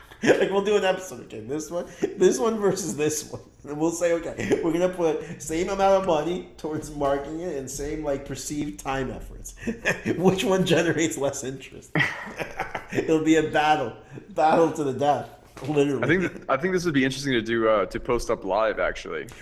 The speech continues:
Speaker 1: Well, I
Speaker 2: Like
Speaker 1: think
Speaker 2: a
Speaker 1: I'm,
Speaker 2: live
Speaker 1: I'm
Speaker 2: YouTube.
Speaker 1: debating to do it. Well, I am, like, recording
Speaker 2: 'Cause there's
Speaker 1: this
Speaker 2: so many
Speaker 1: video.
Speaker 2: people and we're all in different areas. I think it may, it'd be fun.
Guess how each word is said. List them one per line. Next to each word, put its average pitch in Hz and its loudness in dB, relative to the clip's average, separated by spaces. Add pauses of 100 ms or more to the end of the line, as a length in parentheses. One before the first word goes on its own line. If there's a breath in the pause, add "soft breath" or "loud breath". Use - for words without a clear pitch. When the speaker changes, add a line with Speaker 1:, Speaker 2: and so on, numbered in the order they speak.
Speaker 1:
Well, 196 4
I 190 6
Speaker 2:
Like 190 2
Speaker 1:
think 220 -2
Speaker 2:
a 185 -2
Speaker 1:
I'm, 185 0
Speaker 2:
live 214 -2
Speaker 1:
I'm 151 -2
Speaker 2:
YouTube. 143 -10
Speaker 1:
debating 156 0
to 123 -8
do 135 0
it. 117 2
Well, 120 0
I 131 2
am, 175 2
like, 147 -2
recording 127 -4
Speaker 2:
'Cause 127 -2
there's 127 0
Speaker 1:
this - -8
Speaker 2:
so 139 4
many 131 2
Speaker 1:
video. - -6
Speaker 2:
people 120 0
and 110 -4
we're 110 0
all 113 2
in 104 -2
different 104 -2
areas. 104 2
I 98 -2
think 101 -4
it 98 -2
may, 90 -6 (120)
it'd - -8
be 92 -6
fun. - -10